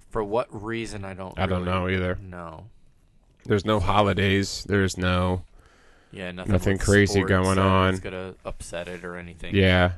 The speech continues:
Speaker 2: I mean, that's fine if they tape the show. Not that big of a deal.
Speaker 1: Yeah.
Speaker 2: I mean,
Speaker 1: Something they
Speaker 2: probably
Speaker 1: used to do all the
Speaker 2: spoiler-,
Speaker 1: time
Speaker 2: yeah,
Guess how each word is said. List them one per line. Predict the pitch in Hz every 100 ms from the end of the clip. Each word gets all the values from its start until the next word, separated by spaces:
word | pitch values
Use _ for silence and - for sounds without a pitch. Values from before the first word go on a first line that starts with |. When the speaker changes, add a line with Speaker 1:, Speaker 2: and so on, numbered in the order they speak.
| - - 120
Speaker 2:
I |
mean, | 131
that's | 190 -
fine | - 95
if | 95
they | 92
tape | - 95
the | 92
show. | - 92 98
Not | 98 92
that | 90
big | 87 87
of | 87
a |
deal. | 82 90 95 107 _
Speaker 1:
Yeah. | 113 85 78 - _ _ _ -
Speaker 2:
I | 98
mean, | 95 90
Speaker 1:
Something | - -
they |
Speaker 2:
probably | - 95 95 120 120
Speaker 1:
used | 120
to | 113
do | 104 98
all | 95
the | 95
Speaker 2:
spoiler-, | - 160
Speaker 1:
time |
Speaker 2:
yeah, | 107